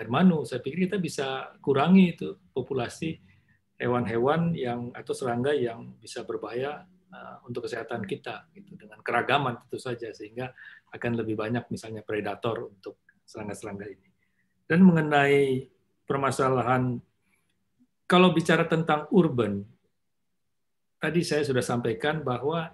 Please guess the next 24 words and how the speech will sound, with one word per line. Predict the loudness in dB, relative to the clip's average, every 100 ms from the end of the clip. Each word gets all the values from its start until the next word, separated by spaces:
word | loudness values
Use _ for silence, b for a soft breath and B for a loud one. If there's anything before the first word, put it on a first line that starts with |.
| _
itu | -2 -2
konsekuensi | 0 -2 -2 -4 0 0 0 -2
urbanisasi. | 0 0 0 0 -2 -8 -10 -16 -18 _ _ _ _ _ _ _ _ _ _ _ _ _ _
Jadi | -4 2 2
misalnya | 2 0 0 0 -4 -12 _ _ _ _ _ _ _
sesuatu | -10 -6 -2 2 2 2 2
yang | 2 2
asalnya | -2 -4 -4
ekosistem | -4 -4 -4 -4 -6 -2
alami, | -2 -2 0 0 0 -4 _ _ _ _ _ _ _ _ _
kemudian | -4 0 4
kita | 4 4 2
buka. | 2 0 0 0 -8 _ _ _ _ _ _ _ _
Tentu | -6 0 0
saja | 0 -2 0 -2 -2 -6 -14 -20 _ _ _ _ _ _ _ -4
yang | -2
kita | 0 0
buka | 0 0 0
itu | -2 -2 -4 -2
tidak | -2 -2 0
ada | -2 -4
tempat | 0 -2 0
bagi | -4 -2 2 2 0
serangga, | -2 -4 -2 0 2 2 0